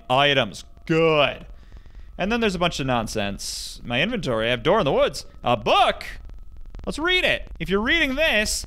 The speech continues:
then your eyes are still your own. That's good. Your heart still beats, and your brain still dicks. You're alive. And that means you're in danger. <laughs> You gotta run. No time for reading. Cast this book aside. No.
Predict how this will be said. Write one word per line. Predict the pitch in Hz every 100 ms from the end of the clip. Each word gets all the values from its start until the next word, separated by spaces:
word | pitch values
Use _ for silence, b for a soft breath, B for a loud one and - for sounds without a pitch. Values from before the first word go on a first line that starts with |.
| - -
then | 170
your | 180
eyes | 202 226 185
are |
still | - - 214 214
your | 202 208
own. | 220 214 127 101 - - - - - - - -
That's | 117 175
good. | - 143 120 120 156 - -
Your | - 120
heart | 202 -
still | 214 202
beats, | - 233 220 - - - - -
and | 110
your | 107
brain | 104 123 123
still | 120 139 131
dicks. | 131 151 147 127 - - - - -
You're | 113 120
alive. | 120 135 139 123 - - - - - -
And | 123
that | 185
means | 269 277 240
you're | 269 277
in | 262
danger. | 254 180 170 131 - -
<laughs> | 190 175 - B B 180
You | 127 143
gotta | 190 226
run. | 226 190 127 127
No | 170
time | 202 185
for | 175
reading. | 180 160 - b b
Cast | 180 190 185
this | 160
book | 196 185
aside. | 165 190 175 131 - -
No. | 214 494 381 107 98